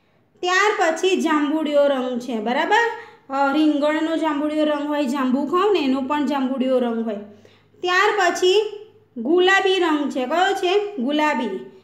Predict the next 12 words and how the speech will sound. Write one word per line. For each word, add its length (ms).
નાના 300
બાળકોને 540
mostly 480
લાલ 360
કલર 300
અને 240
ગુલાબી 460
કલર 340
વધુ 240
પસંદ 440
હોય 220
છે, 240